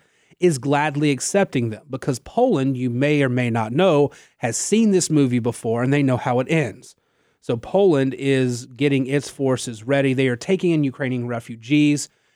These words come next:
and they are doing what they can to make sure that their border stays safe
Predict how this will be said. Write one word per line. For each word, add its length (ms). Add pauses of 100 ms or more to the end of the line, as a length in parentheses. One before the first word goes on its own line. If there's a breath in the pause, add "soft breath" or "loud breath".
(400)
and 160
they 160
are 180
doing 400
what 220
they 140
can 420
to 180
make 300
sure 420
that 240
their 180
border 360
stays 400
safe 360